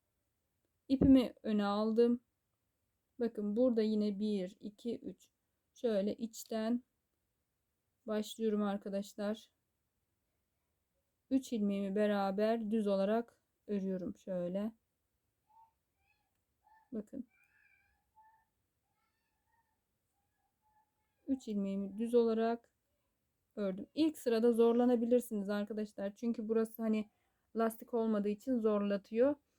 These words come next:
Ama modelin ilerleyen zamanlarında gerçekten kolay bir model.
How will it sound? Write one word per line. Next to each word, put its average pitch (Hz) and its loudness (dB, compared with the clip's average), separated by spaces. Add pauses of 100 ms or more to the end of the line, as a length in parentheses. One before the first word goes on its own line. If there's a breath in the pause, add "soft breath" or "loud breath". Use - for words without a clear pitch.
(240)
Ama 254 4
modelin 247 8
ilerleyen 240 6
zamanlarında 214 2
gerçekten 233 0
kolay 214 -2
bir 196 -4
model. 196 0